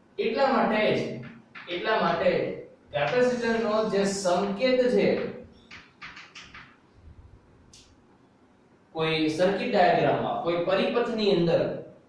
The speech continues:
કેપેસિટરનો સંકેત છે બે ઊભી લાઈન, આ છે એના બે છેડા. જેવી રીતે અવરોધનો સંકેત ઝિગઝેગ છે ને, એવી રીતે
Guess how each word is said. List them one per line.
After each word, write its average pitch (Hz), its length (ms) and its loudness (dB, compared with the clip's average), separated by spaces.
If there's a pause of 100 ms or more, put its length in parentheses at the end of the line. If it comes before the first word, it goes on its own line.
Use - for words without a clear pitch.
(120)
કેપેસિટરનો 196 600 4
સંકેત 175 500 0
છે - 440 0 (200)
બે 151 320 2
ઊભી 151 260 4
લાઈન, 180 280 4 (560)
આ 165 180 2
છે 170 140 2
એના 151 180 0
બે 160 160 2
છેડા. 127 340 -2 (1200)
જેવી 151 300 2
રીતે - 540 0 (140)
અવરોધનો 165 720 4
સંકેત 160 540 -2
ઝિગઝેગ 143 460 -2
છે 208 60 -2
ને, - 320 -4 (1040)
એવી 131 280 0
રીતે - 280 -8